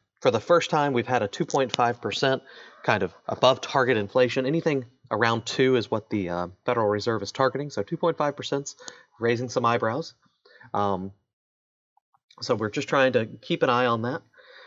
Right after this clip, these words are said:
In the meantime, again, if you're evaluating raises, keep in mind that two point five percent of any raise you give is pretty much gonna just be bog standard, right? Two point five percent keeps them in the same spot as they were last year. Ladies and gentlemen, that's it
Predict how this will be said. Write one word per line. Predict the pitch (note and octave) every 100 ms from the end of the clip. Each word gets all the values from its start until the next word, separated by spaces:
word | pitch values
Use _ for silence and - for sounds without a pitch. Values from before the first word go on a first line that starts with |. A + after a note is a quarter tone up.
| - - -
In | C#3
the |
meantime, | C#3 F#3 D3+ A#2+ A#2+ A#2+ _
again, | A2 A2 G2
if | F#2+
you're | G2+
evaluating | G2+ A#2 B2 C3 B2+
raises, | G#2+ G#2 F#2+ -
keep | - F#3
in | D3
mind | - G#2+
that | G#2
two | F3+
point | - D3+ -
five | C3+ B2
percent | A#2 - A#2+
of | G#2
any | G#2 G2
raise | G2 G2+
you | G2+
give | G2+ C#3 F3+
is |
pretty | - - G3
much | E3 C#3 -
gonna | B2 A#2
just | G#2 A#2+ A2+ -
be | A2
bog | G#2+ G#2 G#2
standard, | - C3 G2 F2
right? | G#2+ G#2+
Two | - C3
point | B2 A#2
five | A2+
percent | A2+ - A2 -
keeps | - D3
them | - A#2+
in | A2+ G#2
the | G2+
same | A#2 A2+
spot | - G2 F#2+ G#2
as |
they | - F#2
were | G2+ F#2+ F#2 _ _ - -
last | F2+ - -
year. | F#2+ - - - _ - - - -
Ladies | F#3 E3+
and | D3+
gentlemen, | E3+ E3+ E3
that's | A#3 - F#3
it | F3